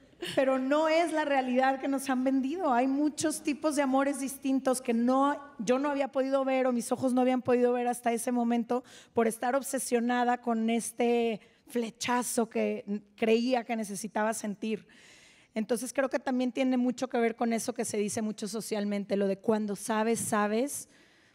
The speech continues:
Seguro habrá personas que sí lo describen así, pero yo creo que hay muchas otras que no tenemos idea, eh, o que no tienen idea y, y pues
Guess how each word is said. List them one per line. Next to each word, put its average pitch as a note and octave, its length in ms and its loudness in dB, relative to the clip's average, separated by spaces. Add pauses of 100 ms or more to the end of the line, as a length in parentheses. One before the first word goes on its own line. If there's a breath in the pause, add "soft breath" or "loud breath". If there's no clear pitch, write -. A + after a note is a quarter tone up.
Seguro B3+ 340 0
habrá D4 220 0
personas B3+ 420 -4
que A3 120 -8
sí A#3+ 140 -6
lo A#3 120 0
describen A3+ 460 -2
así, A3 420 -4 (420 soft breath)
pero G#3+ 140 2
yo A#3+ 140 4
creo F4 140 -6
que G4+ 100 -6
hay E4+ 80 0
muchas E4 420 -2
otras C4 300 -2
que B3 100 -8
no A3+ 220 -4
tenemos A#3 520 -2
idea, G#3+ 480 -2 (1040 soft breath)
eh, G3+ 600 0
o G#3 100 2
que A#3 100 0
no A3+ 180 2
tienen B3 280 2
idea A3+ 540 2
y, G3+ 480 -6
y G3 80 -8
pues - 260 -6